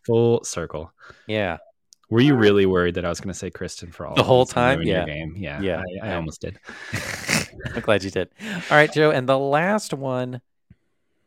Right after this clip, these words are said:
Speaker 2: we have Iacona.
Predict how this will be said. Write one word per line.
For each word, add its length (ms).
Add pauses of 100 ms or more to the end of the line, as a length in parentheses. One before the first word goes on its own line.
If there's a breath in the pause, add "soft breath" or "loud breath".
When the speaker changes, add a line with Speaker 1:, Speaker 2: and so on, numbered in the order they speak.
(200)
Speaker 2:
we 200
have 640 (2000)
Iacona. 840